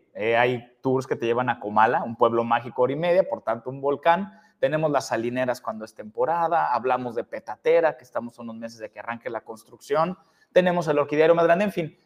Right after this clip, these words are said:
una serie de cosas. ¿Por qué lo señalo? Eh, a veces, eh, cuando vengo a las entrevistas, eh, locales y hablo de lo que tenemos en Colima, pues la gente que estamos en Colima lo ubicamos, ¿no? Y decimos, "No, pues claro, ¿no? No me, no me estás diciendo nada nuevo a mí".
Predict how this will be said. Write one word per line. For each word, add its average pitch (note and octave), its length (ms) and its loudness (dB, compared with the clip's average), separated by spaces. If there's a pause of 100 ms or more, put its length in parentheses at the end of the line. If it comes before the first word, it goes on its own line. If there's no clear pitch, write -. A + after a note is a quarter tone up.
(200)
una F#3+ 200 2
serie F#3+ 240 2
de F#3+ 120 0
cosas. F3+ 220 0
¿Por D#3+ 140 -2
qué F#3 100 6
lo F#3 120 8
señalo? F#3+ 600 4 (320)
Eh, C3 180 0
a C3 120 6
veces, D#3 480 2
eh, C3+ 320 4
cuando B2 240 0
vengo D3 160 0
a D#3+ 40 4
las D#3+ 160 0
entrevistas, C#3+ 680 -4 (340)
eh, B2 220 -4
locales D3 480 0
y D3+ 60 4
hablo D#3+ 160 6
de D#3+ 80 8
lo C#3 140 4
que C3+ 100 -4
tenemos C#3+ 420 -4
en D3 140 -6
Colima, D3 500 -2 (380)
pues A2 120 -4
la A2 100 2
gente C3+ 280 -4
que - 80 -14
estamos C#3+ 340 -4
en C3 120 -12
Colima C3 280 -4
lo C#3 120 0
ubicamos, C#3 520 0
¿no? C#3 120 0
Y D3 40 0
decimos, A#2 220 -10
"No, B2 80 -6
pues - 160 -20
claro, A2+ 400 0
¿no? A2+ 160 -10
No C#3 80 -14
me, B2 120 -16
no C3 120 -14
me C#3+ 80 -8
estás C#3 160 -4
diciendo C#3+ 380 0
nada D3 220 6
nuevo D3+ 300 4
a C#3 60 4
mí". F#3+ 260 -4